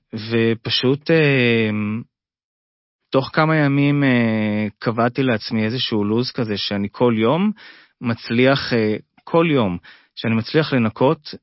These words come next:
חלון של, אה, עסק אחד. זה היה היעד שלי בעצם. אה, להביא את עצמי למצב שאני גם עושה את זה, לקח לי גם כן הרבה זמן.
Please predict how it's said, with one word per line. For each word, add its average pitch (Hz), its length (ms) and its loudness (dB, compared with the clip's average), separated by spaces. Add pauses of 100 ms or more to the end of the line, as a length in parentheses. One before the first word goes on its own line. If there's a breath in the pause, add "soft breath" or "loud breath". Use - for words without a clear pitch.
(480)
חלון 120 520 0
של, 110 380 -2
אה, 101 200 -4
עסק 131 320 -6
אחד. 127 260 -4 (480)
זה 123 200 2
היה 127 200 6
היעד 117 300 4
שלי 82 240 -8
בעצם. 80 380 -14 (760)
אה, 107 480 2 (1300)
להביא 113 400 2
את 175 60 2
עצמי 165 240 0
למצב 120 400 2
שאני 127 320 0
גם 104 140 0
עושה 139 360 0
את 156 100 0
זה, 113 260 0 (580)
לקח 107 340 -6
לי 113 60 -2
גם 110 220 0
כן 104 180 -4
הרבה 82 260 -6
זמן. 82 380 -10